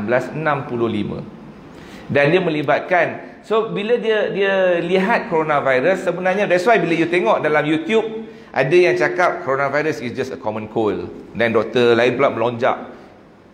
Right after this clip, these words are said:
"Eh, siapa cakap dia just common cold?" Betul tak? Ada yang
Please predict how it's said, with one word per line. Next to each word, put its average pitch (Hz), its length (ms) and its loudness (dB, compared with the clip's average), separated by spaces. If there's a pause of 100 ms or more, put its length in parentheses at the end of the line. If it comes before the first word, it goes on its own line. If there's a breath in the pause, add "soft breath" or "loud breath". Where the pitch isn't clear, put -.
"Eh, 98 80 -10
siapa 135 240 -2
cakap 165 340 -2
dia 147 140 -2
just 147 240 -4
common 139 240 -4
cold?" 107 240 -4 (240)
Betul 101 240 -4
tak? - 160 -4 (580 loud breath)
Ada 117 160 0
yang 147 100 0